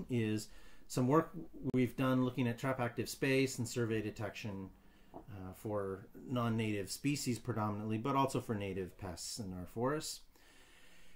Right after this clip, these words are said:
And when we think about trap active space, that, that term refers to the area downwind of a odor-baited trap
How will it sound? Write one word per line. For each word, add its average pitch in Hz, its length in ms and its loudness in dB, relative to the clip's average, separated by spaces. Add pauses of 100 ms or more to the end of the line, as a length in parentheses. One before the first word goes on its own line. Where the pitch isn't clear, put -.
(120)
And 151 100 6
when 156 40 12
we 165 80 12
think 247 160 8
about 233 240 8
trap 175 240 6
active 160 280 4
space, 131 520 6 (140)
that, 143 300 0 (240)
that 135 280 0
term 196 400 6
refers 160 440 8
to - 80 -6
the 131 200 2
area 175 400 10
downwind 143 680 4
of 113 280 0
a 101 260 0 (120)
odor-baited 120 600 2
trap 120 440 0